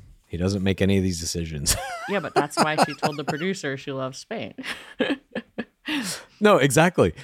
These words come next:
Speaker 1: That's what I'm saying. She's a high-level
Speaker 2: Yeah.
Speaker 1: player. She's in a conversation with a producer, uh, being like, "Well,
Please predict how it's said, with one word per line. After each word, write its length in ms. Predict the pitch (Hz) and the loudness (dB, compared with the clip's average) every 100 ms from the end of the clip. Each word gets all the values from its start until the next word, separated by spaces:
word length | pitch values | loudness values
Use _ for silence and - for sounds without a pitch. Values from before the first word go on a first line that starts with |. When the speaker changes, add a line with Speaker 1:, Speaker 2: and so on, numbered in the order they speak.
| - | 4
Speaker 1:
That's 180 | 170 175 | 6 6
what 80 | 165 | 4
I'm 80 | 127 | 4
saying. 320 | 196 143 80 | 4 4 2
She's 220 | - 151 | 2 6
a 60 | 147 | 6
high-level 460 | 147 156 147 117 139 | 6 6 6 4 4
Speaker 2:
Yeah. 80 | |
Speaker 1:
player. 280 | 175 151 71 - _ | 4 4 4 -4 _
She's 260 | - - 165 | 2 6 8
in 80 | 190 | 6
a 60 | |
conversation 680 | 143 156 135 - 151 127 104 | 6 4 6 6 6 4 6
with 200 | 120 156 | 6 6
a 40 | 160 | 4
producer, 600 | 143 147 147 110 98 - 110 101 | 6 6 6 6 4 0 -10 -4
uh, 240 | 113 107 104 | 4 6 8
being 260 | 110 107 | 8 8
like, 200 | 101 95 | 8 6
"Well, 320 | 117 165 160 | 8 6 4